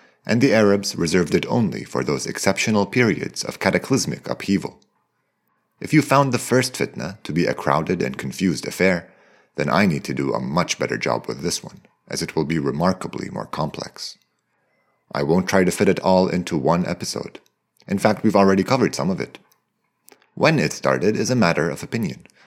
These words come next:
and some say the fitna truly kicked off once Abdullah ibn Zubayr began publicly accepting pledges. Others that it was after Hussein and the Hashemites were massacred en route to Kufa, and others still pin its start all the way back with Muawiyah's death.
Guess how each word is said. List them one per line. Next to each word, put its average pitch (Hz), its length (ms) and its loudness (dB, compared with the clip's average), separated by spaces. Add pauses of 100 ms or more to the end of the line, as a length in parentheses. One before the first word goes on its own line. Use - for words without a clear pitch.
(160)
and 85 180 -4
some 117 220 2
say 87 240 2
the 98 80 0
fitna 101 380 2
truly 120 340 4
kicked - 300 -6
off 82 340 -4
once 101 380 0
Abdullah 147 400 4
ibn 76 160 -2
Zubayr 71 580 -2
began 87 320 -2
publicly 92 560 -2
accepting - 480 -6
pledges. - 500 -4 (640)
Others 80 380 0
that 78 140 2
it 73 100 -6
was 71 140 -2
after 71 300 -2
Hussein 76 500 -6
and 73 120 -8
the 71 60 -4
Hashemites 73 600 -6
were 64 100 -4
massacred 78 640 -2
en 76 140 -4
route 69 180 -4
to - 80 -10
Kufa, 95 380 -2 (640)
and 110 160 0
others 113 280 4
still 78 380 2 (240)
pin 104 160 0
its 101 160 -2
start 76 380 0 (100)
all 87 160 4
the 90 80 0
way 90 220 4
back 69 520 -4
with 69 200 -10
Muawiyah's 69 580 -2
death. - 420 -12